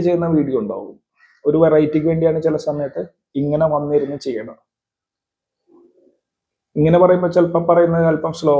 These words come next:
ആയിരിക്കും. ബോർഡിൽ ചറപറാന്ന് പറഞ്ഞ് point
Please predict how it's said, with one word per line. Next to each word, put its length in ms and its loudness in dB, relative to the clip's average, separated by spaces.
ആയിരിക്കും. 320 -8
ബോർഡിൽ 360 6
ചറപറാന്ന് 720 0
പറഞ്ഞ് 280 -2
point 300 4